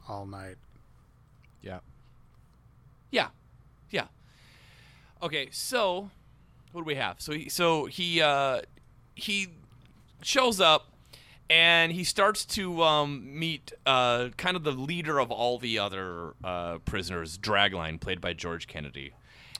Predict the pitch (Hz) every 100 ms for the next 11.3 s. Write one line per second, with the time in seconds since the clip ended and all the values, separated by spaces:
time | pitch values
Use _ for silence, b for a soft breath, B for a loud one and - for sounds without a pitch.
0 | - 120 120 120 110 104 104 - _ _
1 | 113 110 107 101 101 101 _ _ _ _
2 | - 143 170 165 170 139 - 147 139 131
3 | 131 123 117 147 143 - 143 135 127 127
4 | 120 - 107 - 123 113 - 113 107 110
5 | 110 107 101 92 - 123 120 107 110 110
6 | 107 104 101 107 98 95 B B B -
7 | 104 107 104 - 101 - 98 85 78 78
8 | 95 123 143 135 - - B B B B
9 | 127 123 123 123 120 117 113 110 135 135
10 | 143 - 156 131 123 120 - 139 123 123
11 | 120 -